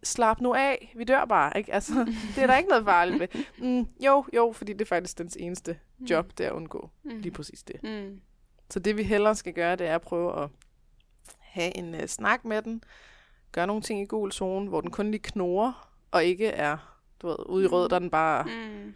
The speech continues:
Speaker 1: fuldstændig i panik,
Speaker 2: Mm.
Speaker 1: og hiver dig tilbage i grøn, ikke? Siger,
Speaker 2: Mm.
Speaker 1: "Det der, det gør du aldrig igen."
Speaker 2: Mm.
Speaker 1: Men hvis det er gul zone, så er den ligesom bare lidt i tvivl, og siger,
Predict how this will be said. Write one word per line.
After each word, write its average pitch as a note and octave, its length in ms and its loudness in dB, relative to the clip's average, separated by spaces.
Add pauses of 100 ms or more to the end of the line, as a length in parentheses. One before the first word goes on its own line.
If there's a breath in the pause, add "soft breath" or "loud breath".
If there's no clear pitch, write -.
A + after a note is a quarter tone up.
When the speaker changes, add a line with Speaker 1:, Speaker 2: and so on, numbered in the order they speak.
(120)
Speaker 1:
fuldstændig D#3 420 -10
i - 20 -8
panik, D#3+ 580 -8
Speaker 2:
Mm. A3 200 -8
Speaker 1:
og E3 80 -4
hiver G3 220 2
dig D#3 120 2
tilbage D3+ 320 -6
i - 20 -12
grøn, - 180 -12 (100)
ikke? F3 200 -10
Siger, E3+ 160 -6
Speaker 2:
Mm. G#3 100 -12
Speaker 1:
"Det G#3+ 120 2
der, D#3 80 2
det D3 120 -8 (280)
gør F3 80 -8
du E3 100 -10
aldrig C#3+ 260 -12
igen." C#3+ 260 -14
Speaker 2:
Mm. A3 200 -12 (600 loud breath)
Speaker 1:
Men D#3 200 -10
hvis - 120 -12
det - 100 -6
er - 20 -8
gul C4+ 220 -2
zone, A3+ 420 -4
så - 120 -4
er - 20 2
den G#3 120 -2
ligesom F#3 220 -2
bare E3+ 240 4
lidt E3+ 120 -4
i D3+ 60 -10
tvivl, C4+ 580 -8
og F#3 300 -6
siger, E3 380 -8